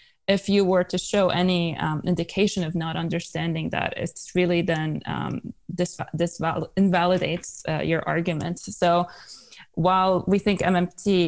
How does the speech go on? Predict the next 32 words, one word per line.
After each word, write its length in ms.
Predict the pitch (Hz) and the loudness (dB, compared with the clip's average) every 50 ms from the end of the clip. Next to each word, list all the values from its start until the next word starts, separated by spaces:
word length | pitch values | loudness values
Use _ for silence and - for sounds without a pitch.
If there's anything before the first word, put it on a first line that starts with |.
| - - | 2 2
if 200 | 190 190 185 - | 0 0 0 0
the 160 | - 165 170 170 | -2 0 0 2
governments 440 | 180 170 165 175 165 170 - - | 2 2 2 0 -2 -4 -4 -2
were 260 | 170 165 170 165 165 170 | 0 2 2 2 2 0
to 600 | - - - - - 170 156 151 151 156 151 - - | -2 -6 -8 -4 -2 0 0 2 0 0 -2 -2 0
undertake 520 | 180 185 175 185 180 - - 180 165 - - | 0 2 2 0 -2 -2 -2 -2 -2 0 0
all 180 | - 175 190 190 | 0 2 2 2
of 80 | 185 | 2
M 160 | - 185 185 | 0 0 0
M 140 | 175 175 175 | 0 0 -2
T, 260 | - - - 185 202 | -4 -2 0 0 2
they 160 | 202 - - 180 | 2 2 0 0
would 160 | 160 165 - | -2 -4 -6
still 300 | - - - 180 180 175 | -6 -2 0 2 2 2
be 220 | 175 175 170 165 | 2 2 2 2
doing 340 | 160 - 170 175 175 165 160 | 2 0 0 0 0 0 -2
inflation 460 | 165 175 - - 160 165 - - 165 156 | -4 -4 -4 -4 -4 -4 -4 -6 -6 -4
control. 520 | 156 160 156 - - 160 147 151 151 - | -4 -6 -6 -4 -4 -4 -2 -2 -2 -2
We 120 | 160 160 | -2 -2
just 280 | 160 - 160 165 - - | -2 -2 -4 -6 -6 -4
don't 220 | 175 156 - - | -4 -4 -4 -4
believe 400 | - 170 160 160 160 156 156 - | -4 -4 -2 -2 -2 -4 -4 -6
that 160 | - 160 - - | -8 -8 -6 -4
the 60 | 156 | -4
method 400 | 151 160 165 - - 165 - - | -4 -4 -4 -6 -6 -8 -6 -6
that 160 | 165 170 - | -8 -6 -6
they 100 | 156 147 | -6 -8
prescribe 500 | - - 156 - - - 170 160 156 - | -8 -8 -12 -10 -8 -6 -6 -6 -6 -8
for 120 | - - | -8 -10
inflation 440 | 147 - - - - - - - 165 | -10 -8 -8 -8 -8 -8 -8 -10 -10
control 460 | - - 156 156 - - - - - - | -10 -10 -10 -10 -8 -10 -10 -10 -10 -12
works. 400 | - - _ - - - - - | -14 -16 _ -16 -16 -14 -16 -18